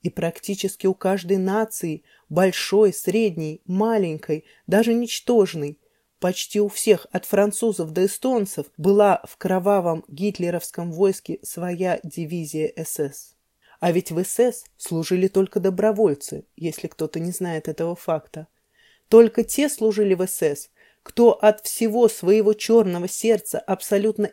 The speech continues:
искренне хотел убивать русских унтерменшей. Только вдумайтесь в этот факт.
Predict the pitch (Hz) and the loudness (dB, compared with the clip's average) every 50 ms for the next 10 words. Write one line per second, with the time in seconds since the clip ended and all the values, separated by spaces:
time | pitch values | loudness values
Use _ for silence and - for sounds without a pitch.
0 | _ _ 247 247 226 - - - - 180 180 170 165 165 - - 175 - - 185 | _ _ -2 -2 -2 -2 -4 -6 -6 -6 -4 -4 -6 -6 -6 -6 -4 -2 -2 -2
1 | 170 - - 185 165 156 190 190 196 175 165 - - _ _ - 190 214 226 214 | -2 -2 -2 -4 -2 0 0 0 0 0 -2 -4 -10 _ _ 0 4 4 4 4
2 | - - - 190 185 - - _ - 196 190 - - 185 190 190 196 202 196 170 | 0 -2 -2 -2 -2 -2 -4 _ -2 -2 0 0 0 0 0 2 2 0 0 -2
3 | 151 - - - - 147 _ _ _ _ _ _ _ _ - - 202 196 196 - | -4 -8 -12 -14 -14 -16 _ _ _ _ _ _ _ _ 2 4 4 4 4 2
4 | 214 190 190 175 214 240 233 220 220 220 - 208 196 - - 196 196 - 196 - | -2 -2 -2 -2 -2 -2 0 -2 -2 -4 -6 -10 -8 -6 -6 -6 -4 -6 -8 -10
5 | - - 185 175 135 - _ _ _ - | -8 -6 -6 -6 -6 -8 _ _ _ -20